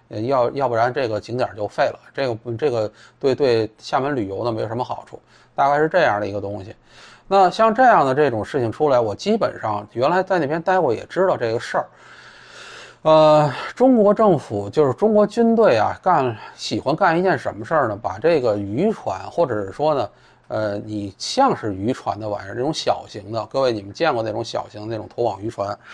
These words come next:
它不是那种远洋那种渔船，就是近海渔船，那装上那种所谓的这个叫，就是大功率的马，呃，发动机，然后就是让它呢能够说有，具备着一定的更高的机动性，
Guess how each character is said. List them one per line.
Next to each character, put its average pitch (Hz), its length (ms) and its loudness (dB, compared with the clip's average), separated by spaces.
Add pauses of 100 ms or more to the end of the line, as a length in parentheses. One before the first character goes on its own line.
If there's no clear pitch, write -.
(180)
它 135 100 0
不 135 140 -2
是 147 40 0
那 143 80 0
种 127 140 0
远 107 240 0
洋 104 180 -12
那 131 60 0
种 104 160 -4
渔 98 100 -8
船， 98 220 -12
就 110 80 -10
是 110 60 -6
近 160 220 0
海 101 220 -10
渔 104 80 -12
船， 104 180 -14 (480)
那 135 120 0
装 190 320 2
上 147 180 2
那 123 200 2
种 98 320 -8
所 101 200 -10
谓 120 180 2
的 107 120 -4
这 107 160 -4
个 101 100 -6
叫， 101 340 -2 (340)
就 110 80 -8
是 117 100 -4
大 175 240 2
功 143 240 -2
率 131 80 2
的 104 140 0
马， 95 220 -8 (200)
呃， 113 120 -4
发 160 180 0
动 135 140 -2
机， 156 220 -6 (720)
然 120 160 2
后 139 100 -2
就 156 180 0
是 127 160 0
让 127 260 0
它 160 220 2
呢 127 140 0
能 104 260 -4
够 139 240 2
说 135 200 -2
有， 107 180 -2 (160)
具 180 220 0
备 139 220 2
着 107 100 -2
一 104 220 -4
定 131 420 0
的 98 180 -6 (240)
更 127 200 -2
高 156 180 2
的 135 120 0
机 175 200 -2
动 160 200 2
性， 185 200 -2